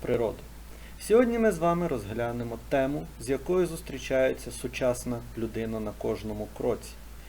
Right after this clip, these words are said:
Електропровідність, електричний ланцюг, виробництво і постачання електроенергії,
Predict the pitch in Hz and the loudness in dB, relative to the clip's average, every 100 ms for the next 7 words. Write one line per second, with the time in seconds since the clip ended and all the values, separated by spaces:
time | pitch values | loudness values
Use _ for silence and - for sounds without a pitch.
0 | - - - 214 196 190 - 120 - 104 | -14 -10 4 6 6 4 -2 -4 -2 -4
1 | 117 180 190 190 190 - - - - - | -2 -4 -4 -4 -6 -12 -14 -14 -14 -6
2 | - 185 190 - 139 123 - 101 98 95 | 2 4 4 2 -2 -2 -2 -6 -4 -6
3 | 92 - 151 - - - - - 135 196 | -8 -2 -2 -4 -14 -14 -14 -10 4 8
4 | 226 208 226 226 - 196 - - 160 139 | 8 6 2 0 -4 -4 -6 -4 -4 -2
5 | 131 - - 117 - 120 120 117 120 120 | -2 -4 -6 -6 -4 -2 -2 -4 -6 -8
6 | - 127 117 117 - 113 107 107 101 - | -2 0 0 -4 -6 -4 -4 -4 -6 -10